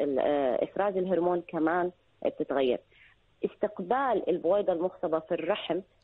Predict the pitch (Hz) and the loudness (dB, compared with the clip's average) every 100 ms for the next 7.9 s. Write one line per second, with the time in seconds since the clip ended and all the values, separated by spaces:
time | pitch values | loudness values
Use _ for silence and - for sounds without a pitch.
0 | - 180 208 220 185 185 - 180 190 170 | -2 0 2 0 0 -2 -2 -2 0 0
1 | - 175 170 156 _ - - 160 190 180 | 2 2 2 0 _ -12 -6 0 0 2
2 | - 131 185 208 180 175 151 190 165 156 | 0 0 0 2 0 -2 -4 -4 -2 0
3 | 170 - 143 - 170 151 - _ _ _ | -2 -4 -6 -2 -2 -4 -12 _ _ _
4 | _ _ - 190 165 139 156 151 139 151 | _ _ -2 0 0 -2 0 0 -2 -4
5 | - 147 156 175 180 185 - 175 180 196 | -2 0 0 0 0 -2 -4 0 0 2
6 | 196 220 208 - 208 156 - - - 185 | 0 -2 -6 0 0 0 -4 -6 -2 0
7 | 185 156 165 170 156 165 - 165 160 | 0 2 0 2 0 -2 -6 -6 -6